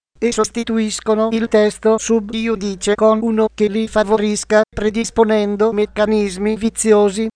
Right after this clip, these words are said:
La furberia sta nel cambiare le carte sul tavolo, sperando che la consulta, abbagliata dalla mossa, restituisca gli atti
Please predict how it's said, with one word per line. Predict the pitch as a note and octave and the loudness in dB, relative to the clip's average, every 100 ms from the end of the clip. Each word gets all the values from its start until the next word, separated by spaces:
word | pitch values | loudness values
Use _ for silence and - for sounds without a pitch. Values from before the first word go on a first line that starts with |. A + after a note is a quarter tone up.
| _ _ _ G3 | _ _ _ 0
La | G#3 | 0
furberia | A3 G#3+ G3+ G3 G3+ G3 G3+ | 0 -4 -2 -2 0 0 0
sta | - G#3+ G#3+ | 2 2 4
nel | G#3 G#3 | 2 0
cambiare | G#3+ G#3 G3+ G3 F#3+ G#3 | -2 0 0 2 0 -2
le | G3 G#3+ | 0 0
carte | G#3 G3 F#3+ - G3+ | 2 2 2 -2 -2
sul | A3+ A3+ | 0 0
tavolo, | A3 G#3 G#3 G#3+ G#3+ A3+ | 4 4 4 2 0 0
sperando | - - G#3+ G#3+ G#3 G#3 A3 | -4 -2 2 2 2 0 -2
che | - G#3 | 0 0
la | G3+ | 2
consulta, | G#3 A3 A3 A3 G#3 G3+ G#3+ A3 | 2 0 0 0 0 0 2 2
abbagliata | - G3+ F#3+ G3+ G3+ G3 F#3 G3 G3+ | 2 -2 0 0 2 2 2 0 0
dalla | G#3 G#3 G#3+ | 2 2 2
mossa, | G#3+ G3+ G3 - G#3+ G#3 | 2 0 -2 -4 -4 -2
restituisca | G#3 A3 - A#3 A#3 G#3+ G#3 - G#3+ A3 | 0 -2 -2 -6 -2 -2 -4 -2 0 0
gli | G3+ A3 | 0 0
atti | G#3 - - | 0 0 -4